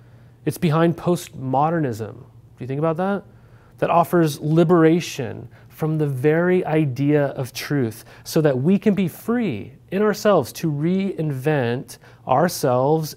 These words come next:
and our reality in the way that we want it to be. Right? The desire of liberation and freedom is one of the deepest human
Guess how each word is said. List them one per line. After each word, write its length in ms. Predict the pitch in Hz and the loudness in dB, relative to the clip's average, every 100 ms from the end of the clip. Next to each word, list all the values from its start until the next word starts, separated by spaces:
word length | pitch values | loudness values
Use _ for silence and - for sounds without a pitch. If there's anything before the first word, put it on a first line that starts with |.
| - | -8
and 180 | 160 190 | -4 -2
our 140 | 196 | 0
reality 560 | 170 156 175 185 123 127 | 0 0 -2 -2 -4 -4
in 80 | 131 | -6
the 80 | 131 | -6
way 100 | 135 | -6
that 80 | |
we 80 | 139 | -6
want 240 | 131 135 123 | -6 -8 -10
it 40 | |
to 60 | 135 | -12
be. 280 | 175 135 - - - - - - - - - - - - | -12 -14 -18 -20 -20 -20 -20 -20 -20 -20 -20 -20 -10 -4
Right? 100 | 185 | 0
The 80 | 190 | 2
desire 460 | 160 160 185 214 | 4 4 6 6
of 100 | 165 | 4
liberation 460 | 156 170 170 180 165 | 2 4 4 2 -2
and 100 | 143 | -2
freedom 280 | 175 175 139 | 0 0 0
is 100 | 131 | -2
one 200 | 147 165 | -2 -2
of 100 | 139 | -4
the 60 | |
deepest 460 | 120 151 160 170 - | -6 -4 -4 -6 -6
human 340 | 156 151 139 | -4 -2 -2